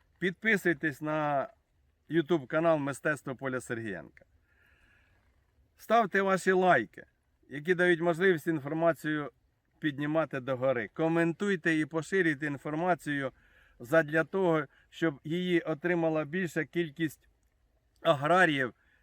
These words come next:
і отримали від цього тільки користь. Сьогодні з вами працює наша команда Artfields. Я Олексій Сергієнко.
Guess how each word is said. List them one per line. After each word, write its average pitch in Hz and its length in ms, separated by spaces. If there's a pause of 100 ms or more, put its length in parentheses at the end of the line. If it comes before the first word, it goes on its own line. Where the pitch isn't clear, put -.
(140)
і 151 200
отримали 151 680
від 135 180
цього 160 200
тільки 139 480
користь. 113 540 (380)
Сьогодні 185 340
з 165 60
вами 175 260
працює 165 600 (800)
наша 165 320
команда 160 520
Artfields. 165 500 (460)
Я 147 420
Олексій 151 640
Сергієнко. 143 840